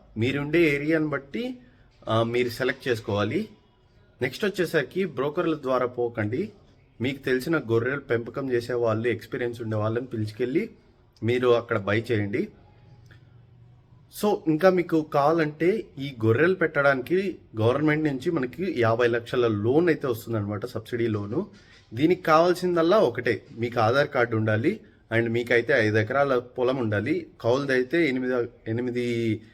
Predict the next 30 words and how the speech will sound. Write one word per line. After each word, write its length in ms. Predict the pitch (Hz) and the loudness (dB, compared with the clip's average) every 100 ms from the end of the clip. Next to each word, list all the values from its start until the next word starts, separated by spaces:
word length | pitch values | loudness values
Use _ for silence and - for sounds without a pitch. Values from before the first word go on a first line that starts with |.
| - _ _ _ _ | -20 _ _ _ _
ఇయర్స్‌కి 720 | 120 147 151 - - 214 233 - - 131 | 0 2 2 -4 -6 -6 -6 -10 -12 -4
లీజ్ 560 | 113 127 170 160 156 113 - _ _ | 0 2 2 2 0 0 -4 _ _
ఉన్నట్లు 460 | 131 143 151 170 196 | -4 -2 -2 0 2
అగ్రిమెంట్ 520 | 170 110 127 139 127 | 4 2 -2 -2 -2
కావాలి. 500 | 110 104 101 165 220 - _ _ 120 | -2 0 0 -2 -4 -10 _ _ -2
And 100 | 127 | 0
అలాగే 380 | 131 147 156 190 | 4 2 4 2
వెటర్నరీ 480 | 139 - 165 160 | 2 2 0 0
డాక్టర్ 420 | 151 147 143 147 143 | 2 2 0 -6 -6
నుంచి 280 | 147 - | -8 -6
మీకైతే 380 | 190 156 151 147 | -2 0 0 -4
సైన్ 340 | - 123 131 117 | -4 0 2 2
కావాలి. 440 | 98 101 151 - | 2 0 -2 -4
ఇవి 180 | 151 156 | -4 -4
తీసుకెళ్ళి 600 | 170 175 - 185 147 117 | -2 -4 -2 -2 0 0
మనం 320 | 135 127 156 - - | 0 -2 -4 -8 -4
లైవ్ 240 | 107 127 | 0 2
స్టాక్ 320 | 151 185 180 165 | 0 -2 -2 -2
మిషన్ 300 | 117 151 135 | -2 -2 0
అనే, 320 | 113 120 110 - _ _ _ - | 2 2 0 -8 _ _ _ -6
మిషన్ 260 | 113 151 | -4 -2
అనే, 220 | 127 131 151 - 113 | -2 -2 -4 -6 -4
మ్, 380 | 110 107 107 | -2 0 0
వెబ్సైట్లో 500 | 107 117 - 160 147 | 2 2 4 0 2
అయితే 220 | 131 131 185 | -2 2 0
అప్‌లోడ్ 340 | 135 151 131 | 2 0 2
చేయాలన్నమాట. 440 | 113 107 104 110 | 2 2 -2 -2
అప్‌లోడ్ 320 | 156 - 151 143 | -4 0 -2 -2
చేసిన 220 | 127 127 | -6 -4
తర్వాత 460 | 120 131 123 208 | -2 -2 -2 -4